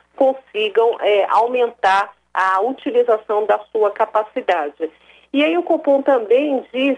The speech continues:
que a conjuntura, ela continua prescrevendo um estímulo monetário extraordinariamente elevado.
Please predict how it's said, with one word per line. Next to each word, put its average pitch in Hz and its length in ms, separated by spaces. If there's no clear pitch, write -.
que 240 80
a 220 60
conjuntura, 247 1200
ela 214 220
continua 247 460
prescrevendo 233 1040
um 226 60
estímulo 226 480
monetário 240 800
extraordinariamente 247 1300
elevado. 208 640